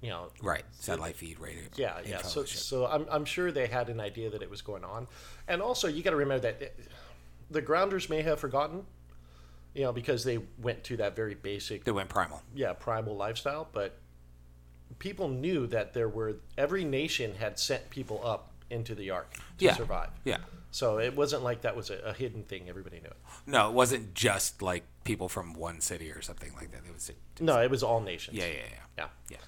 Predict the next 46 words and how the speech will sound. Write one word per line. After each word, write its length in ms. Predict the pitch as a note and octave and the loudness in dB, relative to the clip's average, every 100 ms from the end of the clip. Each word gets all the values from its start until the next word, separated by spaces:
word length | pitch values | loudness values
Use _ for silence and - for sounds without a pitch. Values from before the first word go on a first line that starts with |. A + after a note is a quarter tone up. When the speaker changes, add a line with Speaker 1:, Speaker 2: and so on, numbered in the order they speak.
| - | -12
Speaker 2:
no, 60 | |
I 60 | D#2+ | -10
get 120 | - | -12
it. 60 | - - | -16 -12
Speaker 1:
Yeah. 120 | F#2 - - - - | -12 -12 -20 -20 -2
But, 240 | B2 A#2 | -2 0
you 60 | D#3 | -2
know, 100 | G#2 | -2
these, 260 | B2+ A#2+ A#2 | -4 -6 -6
these 180 | A#2 G2+ | -8 -4
mountain 280 | A2+ C#3+ | -2 -2
men, 180 | G2+ F#2 | -4 -6
you 160 | F#2+ F#2+ | -8 -8
know, 140 | F2 E2+ - - - - - | -8 -10 -16 -16 -18 -18 -18
<sighs> 520 | - - - - - | -20 -20 -20 -20 -14
man, 180 | G2 F2+ | -10 -6
they 100 | G#2 | -4
were 100 | A#2 | -4
doing 220 | A#2 A#2+ | -4 -4
some 140 | A2+ A#2 | -4 -4
really 160 | G#2+ | -4
dark 220 | A2 G#2 - | -2 -4 -4
stuff. 220 | A#2 A2 | -4 -4
And 200 | C3 F3+ | 0 -2
again, 320 | F3 G3 D#3 | 2 2 2
eh, 140 | F3+ F3+ D3 | 0 -2 -4
th-, 140 | D#3 | 2
they're 160 | D3 D3 | 4 4
constantly 640 | - - G3 - D#3 C#3+ | 2 2 2 2 2 0
having 400 | B2 B2+ C3 C3 | 2 0 0 -2
to 440 | B2 B2 A2+ A2+ A2+ - - - - | -4 -6 -4 -4 -6 -12 -20 -20 -8
decide 500 | B2 A#2 B2+ G#2 G2 | -4 0 2 2 0
who's 200 | E2+ A#2 | -2 -4
gonna 200 | - A2+ G2+ | -4 -4 -4
live, 180 | G#2 - | -6 -6
who's 180 | G#2+ | -10
gonna 180 | - F#2+ | -10 -10
die. 320 | E2 E2 D#2 D#2+ | -8 -6 -6 -8
And 100 | F2+ | -12
it 100 | G2 | -10
just, 240 | G#2+ A#2+ | -6 -6
it 320 | A#2 A#2+ C#3 | -4 -2 2
ends 200 | C3+ C3+ | 2 2
up 140 | C3 A#2 | 0 0
making 300 | A#2 A2+ G2 | -4 -2 -6
it 180 | - | -8